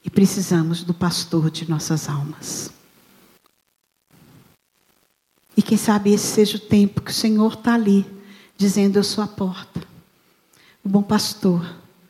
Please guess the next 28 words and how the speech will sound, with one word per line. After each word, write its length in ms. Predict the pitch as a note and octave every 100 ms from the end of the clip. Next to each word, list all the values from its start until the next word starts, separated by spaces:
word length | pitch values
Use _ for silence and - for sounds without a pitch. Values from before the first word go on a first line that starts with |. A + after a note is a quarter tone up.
| _ _ _ _ _ _ _ _
ele 200 | F#3+ G#3
não 240 | G3+ G#3 A3
somente 720 | - G#3+ F#3+ G3 G#3 G3+ G3+
é 40 |
a 40 | F#3
porta 500 | - G#3 A3 A3 G#3+
que 120 | -
fica 240 | G#3+ G#3
deitado 560 | F#3+ F#3+ F#3+ A3 G#3+ G3
ali 460 | F#3+ G#3 G#3+ G3+ - - - _
para 140 | F#3
que 120 | -
não 80 | G#3
aconteça 480 | G3+ G#3 A3+ A3 G#3+
nada 240 | G3 F#3+
com 140 | F#3+ G3+
a 20 |
gente, 640 | G3 F3+ E3 E3+ - - - - - - -
mas 280 | G3 G3+ F3+
ele 280 | G#3+ A3 - - - _ _ _ _ _ _
chegou 400 | - - A#3+ A#3+
ao 220 | B3+ B3 -
ponto 580 | G3 E3 F3+ - - - _ _ _ _ _
de 140 | - G3
dar 280 | F#3+ F#3+ G3+
a 100 | A3+
vida 640 | - C#3+ F3 B3 B3+ B3+
dele 680 | A#3+ - D#3+ D#3 D#3+ C#3